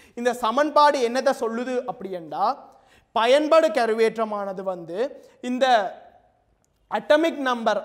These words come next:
அதாவது அணுவெண், இல்லாட்டி நாங்கள் அந்த நியூக்ளியஸினுடைய கருவினுடைய ஏற்றத்தையும் சொல்லலாம். அதுல இருந்து அந்த சிக்மா, சிக்மான்றது வந்து எங்களுடைய ஒரு கான்ஸ்டன்ட், மாறிலி, அதாவது திரை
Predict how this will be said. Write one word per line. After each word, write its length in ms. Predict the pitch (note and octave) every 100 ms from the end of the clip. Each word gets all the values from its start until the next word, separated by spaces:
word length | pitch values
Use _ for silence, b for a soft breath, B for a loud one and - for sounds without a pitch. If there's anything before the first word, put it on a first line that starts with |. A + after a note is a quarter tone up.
| G3
அதாவது 380 | G#3+ A3 A#3 C#4+ G#3 A3+
அணுவெண், 420 | D#4 D4+ B3+ G#3 - -
இல்லாட்டி 280 | A#3+ A3+ C#4 C#4+
நாங்கள் 300 | B3+ C4 B3
அந்த 120 | A#3+ A3+
நியூக்ளியஸினுடைய 960 | C4+ D4+ D4+ D4 C#4 C4 C4+ B3 A3 G3+ G#3+
கருவினுடைய 520 | A3+ C#4 C#4+ C4+ B3 A3+ B3
ஏற்றத்தையும் 500 | B3 B3 B3 A#3 G3+
சொல்லலாம். 440 | E3+ E3 D3 G#3+ - B B B B
அதுல 300 | G3+ A#3 D#4+ C#4+
இருந்து 220 | A#3+ B3 D4
அந்த 120 | C4+ - -
சிக்மா, 400 | D#4 C#4+ B3 B3 G3+ B B -
சிக்மான்றது 720 | D4 D4+ E4 E4 D4+ B3 A#3 G3+
வந்து 300 | F#3 E3 F#3+ C#4 - B - B3+
எங்களுடைய 400 | B3+ B3 B3+ D4
ஒரு 100 | B3+ G#3 -
கான்ஸ்டன்ட், 420 | D4 D4+ B3 G#3+ A3+
மாறிலி, 460 | C4 C#4+ A#3+ A3+ F#3+ - b G#3
அதாவது 360 | B3 A#3+ B3 D#4 - - _ _ _ _ _ _ _ _ _ -
திரை 320 | C4 D4+